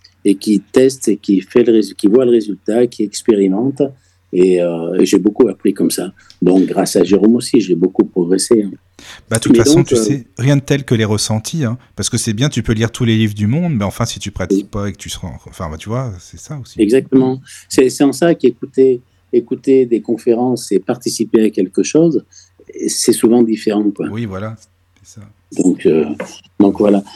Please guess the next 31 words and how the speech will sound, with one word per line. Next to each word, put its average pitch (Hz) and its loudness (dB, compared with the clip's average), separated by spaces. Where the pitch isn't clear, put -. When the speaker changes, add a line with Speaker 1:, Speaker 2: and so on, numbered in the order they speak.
Speaker 1:
Donc, 156 4
euh, 135 4
je, 117 0
je 110 -4
vais, 127 4
pour 120 -2
reparler 139 2
des, 98 -4
des - -4
mégalithes, 110 2
Speaker 2:
Mégalithes, 123 -14
Speaker 1:
des, 95 -4
Speaker 2:
oui. 92 -4
Speaker 1:
des - 2
peuples 147 0
mégalithiques 98 0
et 98 0
de 104 0
tout 107 -4
ça, 156 2
je 117 2
vais, 107 4
euh, 92 -2
je 98 -4
vais 107 4
tordre 123 2
un 123 2
peu 123 2
le 120 4
cou 151 2
à 87 -8